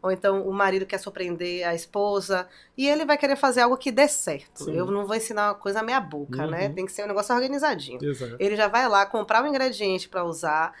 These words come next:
Speaker 1: e tem que dar certo.
Speaker 2: Exatamente.
Speaker 1: Aí eu for, fa-, e outra, eu testo. É, tem Lucas, né, que ele que me ajuda na cozinha, ele que faz todo o meu mise en place, deixa tudo organizado.
Speaker 2: Legal.
Speaker 1: Vai ter Melissa também, né, porque o trabalho vai dobrar.
Speaker 2: <laughs>
Speaker 1: Ó, Melissa, a Melissa tá ansiosa também pra já tá com a gente.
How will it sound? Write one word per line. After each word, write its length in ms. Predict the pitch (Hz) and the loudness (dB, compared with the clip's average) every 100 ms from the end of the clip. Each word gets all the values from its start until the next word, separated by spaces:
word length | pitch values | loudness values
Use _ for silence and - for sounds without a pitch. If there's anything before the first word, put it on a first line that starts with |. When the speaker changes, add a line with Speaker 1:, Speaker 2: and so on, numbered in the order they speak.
| - | -6
Speaker 1:
e 80 | 311 | 0
tem 140 | 240 | 0
que 80 | 233 | 0
dar 140 | 214 | -4
certo. 440 | 202 - - - 123 | -4 -10 -14 -14 -14
Speaker 2:
Exatamente. 440 | 120 113 156 170 | -12 -12 -12 -4
Speaker 1:
Aí 260 | 175 175 185 | -2 0 0
eu 120 | 196 | -2
for, 340 | - 190 175 | -6 -10 -10
fa-, 320 | 175 185 185 190 | 0 4 4 4
e 220 | 214 269 | 0 2
outra, 280 | 302 196 220 | 0 -2 -6
eu 40 | |
testo. 680 | - 208 175 170 - 151 147 _ - _ | -2 0 0 -4 -10 -12 -12 _ -20 _
É, 200 | - 170 | -6 -4
tem 200 | 170 220 | -2 -2
Lucas, 380 | 214 202 226 254 | 0 -2 -2 -2
né, 160 | 208 208 | 0 -2
que 160 | - 202 185 | -4 -4 -2
ele 260 | 180 185 | -2 -4
que 180 | 185 190 | -2 -4
me 160 | 185 180 | -2 -2
ajuda 380 | 165 175 170 | -2 -4 -2
na 100 | 175 | -4
cozinha, 680 | 170 180 160 160 175 196 185 | -4 -6 -8 -6 -2 0 0
ele 160 | 180 190 | -2 -4
que 60 | |
faz 220 | - 175 | -6 -6
todo 160 | 175 190 | -6 -6
o 20 | |
meu 100 | 196 | -4
mise 220 | 190 180 | -4 -4
en 60 | 185 | -4
place, 240 | 180 170 | -4 -6
deixa 180 | 185 175 | -6 -10
tudo 240 | 180 208 208 | -10 -6 -6
organizado. 880 | 190 190 180 156 165 170 175 113 | -4 -4 -4 0 4 4 4 0
Speaker 2:
Legal. 120 | 131 156 - - - | -8 -12 -20 -20 -2
Speaker 1:
Vai 260 | 185 247 | 4 4
ter 140 | 254 254 | 4 0
Melissa 380 | 240 214 208 214 | 0 -2 -4 -4
também, 480 | 208 185 170 185 196 | 0 0 0 0 2
né, 120 | 202 | 0
porque 300 | 202 196 202 | 0 -6 -4
o 20 | |
trabalho 400 | 196 180 185 175 | -4 0 2 0
vai 300 | 135 165 233 | -2 2 4
dobrar. 960 | 220 202 170 180 196 208 202 208 202 - | 4 2 6 8 10 10 10 10 8 4
Speaker 2:
<laughs> 40 | 165 | 4
Speaker 1:
Ó, 140 | 226 | 4
Melissa, 420 | 254 202 175 175 | 4 0 -2 -4
a 60 | 185 | -4
Melissa 400 | 185 185 208 185 | -2 -4 -4 -4
tá 160 | - 190 | 0 -2
ansiosa 680 | - - 175 175 190 180 | -2 -2 0 2 2 0
também 220 | 180 175 | -4 -4
pra 220 | 175 175 175 | -4 -4 -2
já 120 | 175 | -4
tá 220 | 175 170 | -4 -6
com 80 | 175 | -4
a 80 | 170 | -6
gente. 560 | 170 170 180 - 233 | -4 -6 -6 -10 -12